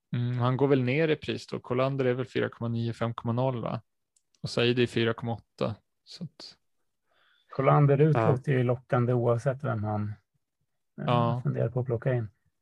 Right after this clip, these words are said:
Speaker 1: Mm.
Speaker 3: Ja, precis. Om,
Speaker 2: Mm.
Speaker 3: om, eh, om det inte finns något annat man kan göra i laget. Men,
Speaker 1: Mm.
Speaker 3: ehm, Halmstad borta för Saidi.
Speaker 1: Mm.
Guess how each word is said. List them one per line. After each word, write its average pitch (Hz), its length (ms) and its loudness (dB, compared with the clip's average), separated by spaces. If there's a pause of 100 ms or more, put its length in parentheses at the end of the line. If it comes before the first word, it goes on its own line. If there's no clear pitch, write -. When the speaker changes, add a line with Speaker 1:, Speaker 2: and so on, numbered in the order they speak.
(320)
Speaker 1:
Mm. 127 360 -2 (580)
Speaker 3:
Ja, 143 300 8
precis. 117 240 2
Om, 120 100 2
Speaker 2:
Mm. 135 120 -2
Speaker 3:
om, 123 220 0
eh, 113 220 0 (400)
om 120 120 0
det 117 60 4
inte 107 120 -4
finns 117 180 -2
något 113 80 0
annat 113 380 -6 (840)
man 117 140 -4
kan 110 140 -4
göra 120 300 -6
i - 80 -6
laget. - 280 -10 (480)
Men, 113 260 0 (240)
Speaker 1:
Mm. 120 220 -6 (1120)
Speaker 3:
ehm, 110 520 2
Halmstad 151 460 2
borta 147 480 0
för - 240 -4
Saidi. 135 580 -2 (1120)
Speaker 1:
Mm. 123 340 -2